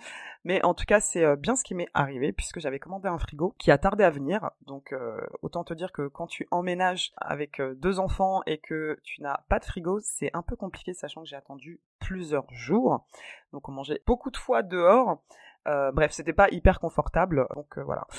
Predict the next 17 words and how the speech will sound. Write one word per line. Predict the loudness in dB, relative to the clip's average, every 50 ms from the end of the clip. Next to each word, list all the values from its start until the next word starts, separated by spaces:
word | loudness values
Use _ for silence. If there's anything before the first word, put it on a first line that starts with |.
| -18 -18 _
je | -14 -10
comptais, | -10 -10 -8 -6 -4 -4
euh, | -2 -2 -4
vraiment | -4 -4 -4 -2 -2 0
les | -2 -2 -2
jours, | -2 -2 0 0 0 0
euh, | -2 -4 -4
jusqu'à, | -8 -8 -8 -6 -4 -4 -4 -4 -4
euh, | -4 -6 -6 -8 -10 _ _ _
l'annonce | 8 8 8 8 6 2 -2 0 0
en | 4
fait | 4 4 2 4
de, | 0 -2
de | 2 6 8
la | 8 8
livraison. | 8 6 2 2 0 0 -2 -10 _ _ -20 -20 -20 _ _
Bref, | 6 6 6 6 2